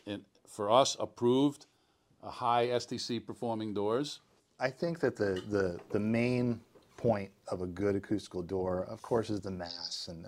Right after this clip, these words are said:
Speaker 2: that's, that's a
Speaker 1: Yeah.
Speaker 2: no-brainer, but
Speaker 1: It's
Speaker 2: cam-,
Speaker 1: the seals.
Speaker 2: cam, cam, and the cam lift hinge.
Speaker 1: Yeah.
Speaker 2: You know, it,
Speaker 1: Uh,
Speaker 2: it, but it's seals and cam lift
Speaker 1: Yeah.
Speaker 2: hinges. Yeah.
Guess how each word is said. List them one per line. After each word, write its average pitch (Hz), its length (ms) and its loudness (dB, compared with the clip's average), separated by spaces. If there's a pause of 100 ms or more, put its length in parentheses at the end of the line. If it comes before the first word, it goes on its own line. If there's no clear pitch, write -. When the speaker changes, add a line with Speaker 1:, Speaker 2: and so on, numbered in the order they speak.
Speaker 2:
that's, 104 340 -8
that's - 180 -4
a 101 40 -6
Speaker 1:
Yeah. 92 60 -6
Speaker 2:
no-brainer, 82 560 -10
but 87 200 -12 (760)
Speaker 1:
It's 135 120 4
Speaker 2:
cam-, 123 60 0
Speaker 1:
the 131 60 2
seals. 123 440 4 (140)
Speaker 2:
cam, 135 240 -4
cam, - 20 -20 (160)
and 175 200 2
the 117 60 0
cam 107 340 -4
lift 92 240 -10
hinge. 80 280 -14
Speaker 1:
Yeah. 170 200 8
Speaker 2:
You 95 60 -10
know, 80 220 -16
it, 110 120 -6
Speaker 1:
Uh, 120 140 0
Speaker 2:
it, 120 80 -6
but 123 120 4
it's 113 340 0
seals 135 480 2
and 107 100 -2
cam 98 240 -4
lift 87 180 -8
Speaker 1:
Yeah. 170 140 2
Speaker 2:
hinges. - 320 -14 (240)
Yeah. 95 160 -14